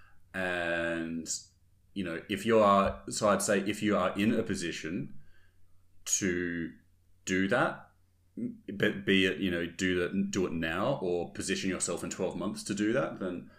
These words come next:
definitely do it, because it is something that will level you up exponentially.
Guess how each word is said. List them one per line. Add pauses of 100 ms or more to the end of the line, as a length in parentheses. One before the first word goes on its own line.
(160)
definitely
do
it,
because
it
is
something
that
will (340)
level
you
up (100)
exponentially.